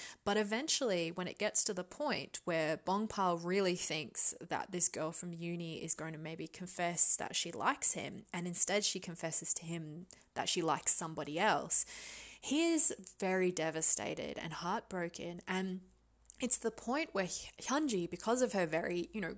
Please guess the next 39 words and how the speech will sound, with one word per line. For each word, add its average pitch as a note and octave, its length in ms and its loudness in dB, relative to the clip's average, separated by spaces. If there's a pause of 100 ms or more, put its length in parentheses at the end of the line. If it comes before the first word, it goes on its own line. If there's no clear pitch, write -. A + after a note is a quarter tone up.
crazy, F3+ 840 -4
exuberant F3+ 560 -4
personality, E3+ 640 -2
you D#3 160 -6
almost E4+ 420 4
expect E3+ 400 2
her F3 120 -2
to D#3 80 -4
do, D#3 220 -8
like, - 260 -8
a, - 200 -8 (320)
you G#3+ 100 0
know, E3 80 0
a C#3 60 0
high F3+ 220 6
five F3 400 4
and E3 100 -4
be E3 100 -4
like, G#2 200 -4 (100)
"Yes," - 560 8
you F#3+ 100 2
know, F3+ 180 0
like, F3 260 2
"Ha - 180 2
ha, F3+ 280 2
she F3+ 120 -4
didn't F#3+ 140 -4
like F#3 200 -6
you F#3+ 80 0
anyway." F#3+ 280 2
But F3+ 220 2 (280)
of G3+ 120 -2
course, D#4 280 6
that's F#3+ 260 2
not D#3+ 320 -4
how E3+ 300 -6
it - 140 -12
goes. E3+ 540 2
And F3 280 -6